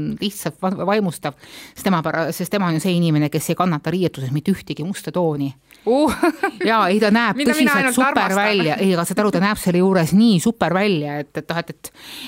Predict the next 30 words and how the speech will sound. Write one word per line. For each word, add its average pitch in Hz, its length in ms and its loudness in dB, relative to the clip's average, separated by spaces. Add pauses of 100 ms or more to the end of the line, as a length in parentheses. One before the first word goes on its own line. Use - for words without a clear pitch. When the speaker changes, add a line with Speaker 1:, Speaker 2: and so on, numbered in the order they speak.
(100)
Speaker 1:
et - 80 -8
kui 185 160 0
ta 180 200 2
linna 220 280 4
vahel 180 240 0
liigub, 214 360 0
siis 175 260 -4
ikka 175 240 0 (180)
inimesed 165 360 2
vaatavad 175 480 0
talle 160 260 0
väga 185 260 0
pikalt 175 320 -4
tagasi, 156 400 -2
et, 139 160 -8
et 143 160 -10
tal 160 600 0
on 160 100 0
mingi 175 280 -4
sisse - 360 -2
antud 160 640 0
suurepärane 156 720 0
jumalik 160 400 -2
stiilitaju, 165 640 -4 (320)
kuidas 170 260 -2
värve 185 320 0
ja 156 60 -2
mustreid - 340 -4
kokku 180 320 -4
panna. 160 380 -4